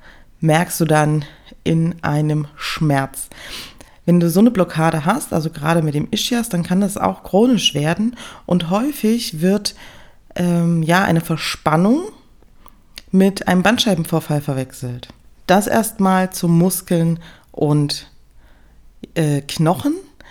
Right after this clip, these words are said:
und das ist jetzt nur, also das ist jetzt sehr zusammengefasst. Binde mich jetzt nicht drauf fest, äh, dass ich da das ein und andere auch nicht genannt habe, aber es ist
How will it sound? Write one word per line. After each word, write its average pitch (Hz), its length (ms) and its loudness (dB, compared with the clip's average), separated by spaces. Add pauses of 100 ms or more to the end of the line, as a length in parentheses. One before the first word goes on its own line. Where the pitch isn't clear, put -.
(260)
und 180 640 2
das 165 140 -2
ist - 220 -2
jetzt 175 300 -2
nur, 196 500 4 (520)
also 170 140 2
das 165 180 0
ist 190 140 -2
jetzt - 360 0
sehr 190 260 4
zusammengefasst. 156 1160 0 (320)
Binde 220 260 6
mich 190 200 4
jetzt 170 220 -2
nicht 220 180 4
drauf 156 240 0
fest, - 800 -4
äh, 165 420 2
dass 165 220 0
ich 170 180 -2
da 160 140 2
das 156 260 -2
ein 170 140 4
und 156 120 2
andere - 380 -2
auch - 140 -4
nicht 170 340 2
genannt 160 400 2
habe, 202 220 0 (320)
aber 175 260 2
es 165 120 -2
ist 175 200 -4